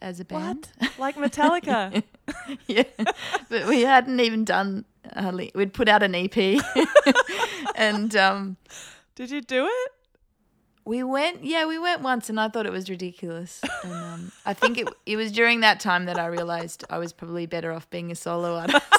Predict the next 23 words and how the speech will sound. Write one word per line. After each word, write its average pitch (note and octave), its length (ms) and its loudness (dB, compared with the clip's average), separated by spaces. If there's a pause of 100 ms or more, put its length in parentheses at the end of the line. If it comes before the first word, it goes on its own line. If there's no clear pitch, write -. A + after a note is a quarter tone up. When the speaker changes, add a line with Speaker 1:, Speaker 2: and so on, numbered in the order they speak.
(120)
Speaker 1:
<laughs> - 0 - (200)
because, - 260 2 (580)
'cause C4 140 -6
I C#4 140 6
just D#4 220 -4
kinda D#4 240 6
wanted C4 260 4
to B3 80 -4
do G#3 200 0
things G3+ 340 -6
my F3+ 200 -6
own F#3 140 -6
way. F3+ 480 -10 (180)
Speaker 2:
Yeah. G3 240 -6
Speaker 1:
And F3+ 540 -4
I F#3+ 100 2
didn't G3+ 300 -6
want F3 300 -4
to - 220 -8
acquiesce F3+ 840 -6 (180)
Speaker 2:
Yeah. A3+ 380 -4
Speaker 1:
to E3+ 120 -6
his, E3+ 680 -8